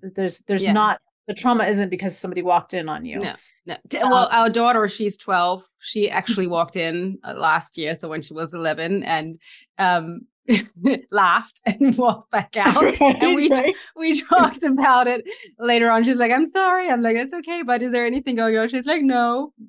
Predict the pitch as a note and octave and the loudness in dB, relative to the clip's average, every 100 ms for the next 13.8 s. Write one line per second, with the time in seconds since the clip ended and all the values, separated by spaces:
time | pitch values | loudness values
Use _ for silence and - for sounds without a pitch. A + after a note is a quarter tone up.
0 | - F3 A3+ G#3+ G#3 G#3+ A#3 A3+ G#3+ A#3+ | -18 -2 0 4 4 2 -2 -6 -2 -2
1 | A#3 B3 C#4+ A#3+ G3 G#3+ A3 G3+ G3+ A3 | 0 2 2 2 2 0 0 -2 -2 -2
2 | G3+ G3 G3+ F#3 F3+ F3 F3+ G3+ F#3 E3 | -2 -4 -6 -6 -6 -8 -4 -2 -2 -8
3 | E3+ - F#3 F3 F3+ F#3 D#3+ F3 A3+ - | -10 -2 -2 -2 -6 -6 -8 -8 -14 -20
4 | - G3 F#3+ A3 A3+ F#3 F#3+ A3+ G3+ F#3+ | -4 -2 2 2 2 0 -2 -6 -6 -6
5 | A3 B3 A#3+ F3 D#3+ D#3+ - F3 - F#3+ | -4 -4 -6 -6 -4 -4 -6 -8 -4 -2
6 | F3 E3 E3 D#3 D3 D#3+ D#3+ - D#3 D#3 | -4 -4 -4 -4 -6 -8 -8 -8 -10 -10
7 | C#3 F3+ F3+ D3 E3 D3+ D#3+ D#3 E3 D#3 | -4 -2 -2 -2 -6 -14 -16 -16 -16 -16
8 | C#3+ E3+ D#3+ D3+ C#3+ - D3+ - _ _ | -16 -16 -14 -14 -16 -12 -12 -14 _ _
9 | _ _ F3+ D#3+ _ _ _ _ _ _ | _ _ -8 -8 _ _ _ _ _ _
10 | G3 A3+ F3+ D#3 E3+ G3+ F#3 G3 G3 F3+ | -2 2 2 0 -4 0 0 0 0 2
11 | F3 E3+ F#3 F3+ E3+ - E3 - G3+ B3+ | 2 0 -2 -2 -4 -4 -4 -2 2 4
12 | G#3+ E3+ D#3+ D#3 D#3+ - - - - E3+ | 4 2 0 0 0 -4 -10 -8 -10 -8
13 | D#3 E3 E3+ - F3 F3 G3 B2 | -10 -10 -14 -6 -2 0 0 -2